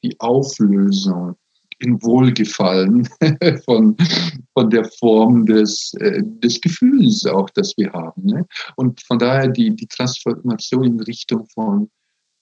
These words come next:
Ruhe und Liebe. Ruhe und Liebe ist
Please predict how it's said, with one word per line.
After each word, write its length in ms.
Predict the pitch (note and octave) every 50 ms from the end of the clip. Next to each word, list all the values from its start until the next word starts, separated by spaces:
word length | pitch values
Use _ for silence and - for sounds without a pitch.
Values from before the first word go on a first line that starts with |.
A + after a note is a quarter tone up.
| _ -
Ruhe 420 | B2 A2 G#2+ A2 C3 D#3+ F3 E3+ D#3+
und 180 | D3 C3 B2
Liebe. 500 | - A2+ A2+ C3 C3+ A#2+ G2+ F2+ D#2+ E2 _ _ _ _ _ _ _ _ _ _ _ _ _ _ _ _ _ _ _ _ _ -
Ruhe 220 | C3 D3 D#3+ D3+ B2+
und 200 | B2 A#2+ A2+ -
Liebe 360 | B2 A2+ A#2+ C3 B2 G2 G#2
ist 280 | F#2 F2 - - -